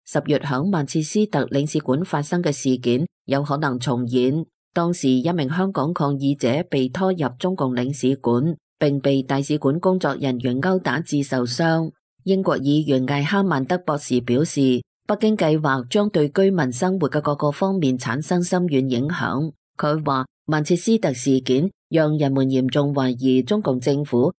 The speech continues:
是否有能力控制官員響英國嘅行為，而呢個顯然對一個言論自由同民主地區嘅居民同企業造成影響。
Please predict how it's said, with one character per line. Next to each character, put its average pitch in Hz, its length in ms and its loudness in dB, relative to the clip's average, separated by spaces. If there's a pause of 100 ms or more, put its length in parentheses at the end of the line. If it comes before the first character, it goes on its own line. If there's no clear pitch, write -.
(100)
是 - 180 -2
否 143 180 0
有 156 180 2
能 127 280 0
力 127 120 2
控 143 260 -2
制 139 180 0
官 190 280 2
員 131 220 0
響 123 300 -2
英 170 140 -2
國 143 160 -2
嘅 143 80 -4
行 123 300 -2
為， 120 340 0 (320)
而 139 80 0 (200)
呢 196 100 4
個 165 120 2
顯 151 260 0
然 135 260 2
對 151 140 2
一 190 120 0
個 151 180 2
言 127 260 0
論 139 160 0
自 139 140 -4
由 127 380 2
同 131 240 -2
民 123 180 -2
主 120 140 -2 (120)
地 135 180 2
區 - 120 0
嘅 165 140 2
居 165 240 2
民 123 240 0 (160)
同 131 240 0
企 139 120 -2 (160)
業 135 180 0
造 135 180 2
成 131 240 0
影 127 220 0
響。 135 420 0